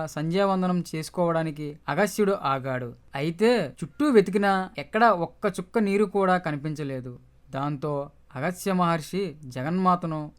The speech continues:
భక్తితో ప్రార్థించారు. వెంటనే ఆయన ప్రార్థన ఫలించి పర్వత శిఖరాల నుండి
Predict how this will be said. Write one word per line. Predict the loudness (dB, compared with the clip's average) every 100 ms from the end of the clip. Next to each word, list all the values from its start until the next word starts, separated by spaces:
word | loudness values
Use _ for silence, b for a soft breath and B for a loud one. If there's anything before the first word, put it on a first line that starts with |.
| -20 -12
భక్తితో | -10 -10 -8 -4 -2
ప్రార్థించారు. | -2 -4 -4 -8 -8 -10 -12 -16 -12
వెంటనే | -8 -4 -2 0 -2 -2 0
ఆయన | 2 4
ప్రార్థన | 2 4 4 6 4
ఫలించి | 4 4 2 2 2 0 0 0
పర్వత | 2 4 2
శిఖరాల | 0 2 4 4
నుండి | 4 2 0